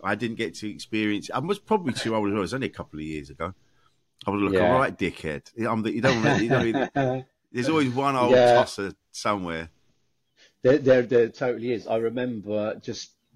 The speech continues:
Speaker 2: I remember seeing people out like that and not, not thinking it. But now, like, when I go out, I just feel like I shouldn't be here.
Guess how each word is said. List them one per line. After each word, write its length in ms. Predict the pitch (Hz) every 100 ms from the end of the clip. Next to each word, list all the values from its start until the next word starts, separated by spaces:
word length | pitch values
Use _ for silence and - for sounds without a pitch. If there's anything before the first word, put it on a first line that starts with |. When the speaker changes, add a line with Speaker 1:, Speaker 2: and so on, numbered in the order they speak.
| -
Speaker 2:
I 140 | 107
remember 220 | 127 190
seeing 220 | - 147
people 300 | 123 120 113
out 320 | 120 127 - -
like 220 | 82 -
that 320 | - 78 82 -
and 160 | 95
not, 200 | 113 127
not 240 | 120 117 -
thinking 200 | 113 98
it. 40 |
But 120 | 82
now, 500 | 101 120 123 98 90
like, 160 | 80 69
when 140 | 98
I 80 | 98
go 200 | 95 101
out, 260 | 95 85 80
I 100 | 87
just 280 | 95 95 -
feel 160 | - 95
like 280 | 87 92 90 - - -
I 80 | 127
shouldn't 360 | - 127 107
be 180 | - 104
here. 260 | 85 78